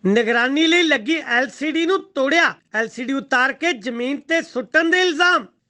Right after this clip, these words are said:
ਕਰੀਬ ਇੱਕ ਹਫ਼ਤਾ ਪਹਿਲਾਂ ਲਗਾਈ ਗਈ ਸੀ ਸਕਰੀਨ। ਇਸੇ ਮਾਮਲੇ ਨੂੰ ਲੈ ਕੇ ਜੱਗੂ ਦੇ ਖਿਲਾਫ ਥਾਣਾ ਕੋਤਵਾਲੀ 'ਚ ਕਰਾਇਆ ਗਿਆ ਮਾਮਲਾ ਦਰਜ। ਚਾਰ ਸੌ ਸਤਾਈ ਆਈ ਪੀ ਸੀ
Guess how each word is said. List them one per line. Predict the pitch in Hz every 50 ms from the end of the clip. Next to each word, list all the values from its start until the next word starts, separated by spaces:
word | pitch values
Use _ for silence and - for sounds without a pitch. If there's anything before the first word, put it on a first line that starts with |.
| _ _
ਕਰੀਬ | - 254 311 359 381 339
ਇੱਕ | 320 302 302 294 - -
ਹਫ਼ਤਾ | 247 214 - 202 - - 294 302
ਪਹਿਲਾਂ | 202 - _ 240 220 220 247 285 320 320
ਲਗਾਈ | 294 247 202 170 208 214 240 285
ਗਈ | 269 214 269 254 254 240
ਸੀ | 185 - 277 320 302
ਸਕਰੀਨ। | - - - 254 - - 269 294 320 370 370 294 185 - - - -
ਇਸੇ | 208 226 226 - 311 370 370
ਮਾਮਲੇ | 320 294 269 262 262 269 294 302 320
ਨੂੰ | 311 339 320
ਲੈ | 254 240 247 240
ਕੇ | 240 285 311
ਜੱਗੂ | 277 202 175 240 240 180 180 240 294 302
ਦੇ | 269 262 311 311
ਖਿਲਾਫ | 311 - 196 214 233 226 254 302 269 - _
ਥਾਣਾ | - 202 226 240 269 302
ਕੋਤਵਾਲੀ | 294 - 285 208 - 240 220 220 233 247 277 311 311
'ਚ | - - - _ _ _ _ _ _ _ _ -
ਕਰਾਇਆ | 254 240 226 226 240 262 302
ਗਿਆ | 269 247 285 294 320 330
ਮਾਮਲਾ | 285 247 233 226 240 247 277 311 330
ਦਰਜ। | 320 294 339 349 320 214 202
ਚਾਰ | - - 214 208 214 240 254
ਸੌ | - - 285 294
ਸਤਾਈ | 277 - _ - 262 277 302 294
ਆਈ | 285 285 294
ਪੀ | 294 - 320 311
ਸੀ | - - 320 302 214